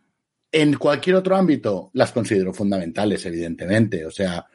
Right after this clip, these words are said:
con gente con la que no conoce-, a la que no conoces tan bien o que tienes la más mínima duda de no sabes si eso les puede molestar o no, algún tema que introduzcas en, en partida, no, no necesariamente, eh, el narrador, sino que lo puede estar introduciendo otro jugador u otro ju-, u otra jugadora.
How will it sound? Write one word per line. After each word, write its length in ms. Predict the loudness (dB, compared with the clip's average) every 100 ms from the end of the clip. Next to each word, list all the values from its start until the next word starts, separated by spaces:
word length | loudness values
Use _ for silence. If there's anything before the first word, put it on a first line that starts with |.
| _ -20 _
con 160 | 0 2
gente 360 | 2 2 2
con 120 | 2 0
la 120 | -2
que 340 | -2 -2 -2
no 340 | 0 2 2 0
conoce-, 400 | 0 0 -2 -4
a 60 |
la 120 | -4 -2
que 80 |
no 100 | -2
conoces 460 | 2 0 2 0 0
tan 220 | 0 2
bien 400 | 2 2 2 0 -8 _ _ _ _
o 280 | 0 0 0
que 200 | -4 -4
tienes 360 | 0 2 2 2
la 100 | 2
más 220 | 2 2
mínima 340 | 2 2 2
duda 280 | 2 2 2
de 120 | 0
no 100 | 0
sabes 340 | 0 0 0 0
si 100 | -2
eso 200 | 0 -2
les 200 | -4 -4
puede 200 | -2 0
molestar 460 | -2 -2 0 2
o 60 | 4
no, 280 | 4 2 -4 _
algún 320 | -4 -2 0 0
tema 200 | 0 0
que 60 |
introduzcas 560 | -2 -2 -4 -4 -4 -4
en, 400 | -2 0 -2 -6 _ _ _
en 120 | -4 0
partida, 360 | 0 -2 -4 -6 -20 _
no, 320 | -2 0 0 0
no 140 | 0
necesariamente, 920 | 0 0 2 4 2 2 2 2 0 -6
eh, 200 | -8 -2
el 160 | 0 2
narrador, 460 | 0 0 2 2
sino 200 | 0 -2
que 60 | -2
lo 100 | -2
puede 140 | -2 2
estar 160 | 2
introduciendo 560 | 2 0 -2 0 2 2
otro 220 | 0 -2
jugador 440 | -4 -2 4 4 4
u 40 |
otro 220 | 0 -4
ju-, 160 | -6 -2
u 140 | 2 2
otra 180 | 0
jugadora. 520 | -4 -2 2 2 2